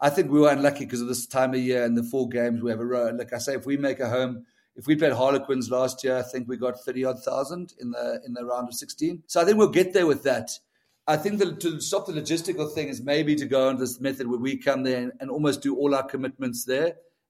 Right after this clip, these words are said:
over two weekends or three weekends and then come back. I don't think we'll mind going on tour. I don't thi-, I think what's been mooted, Will, and you probably know more than me, is if we m-, do make a semi-final,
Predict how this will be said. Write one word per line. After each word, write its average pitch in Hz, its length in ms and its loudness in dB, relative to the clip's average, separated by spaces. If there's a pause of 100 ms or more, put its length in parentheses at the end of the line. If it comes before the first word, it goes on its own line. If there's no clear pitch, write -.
(160)
over 131 180 -2
two 135 260 0
weekends 131 540 0
or 113 120 -2
three 131 200 -6
weekends 131 560 -2
and 120 100 -10
then 120 160 -6
come 131 240 -4
back. 139 260 -4 (340)
I - 40 -10
don't 151 120 4
think 151 100 2
we'll 143 140 4
mind 135 240 0
going 131 200 0
on 123 140 -4
tour. 139 380 2 (400)
I 135 100 0
don't 151 240 2
thi-, 160 220 -2
I 135 80 0
think 226 400 -2
what's 143 160 0
been 135 180 -2
mooted, 147 260 2
Will, 131 160 2
and 117 80 -4
you 143 120 0
probably 147 240 0
know 127 140 -2
more 131 220 0
than 117 160 0
me, 127 220 0
is 117 160 -2
if - 160 -10
we 139 120 -2
m-, 135 200 -4
do 147 180 0
make 135 280 -2
a - 20 -8
semi-final, 123 840 -6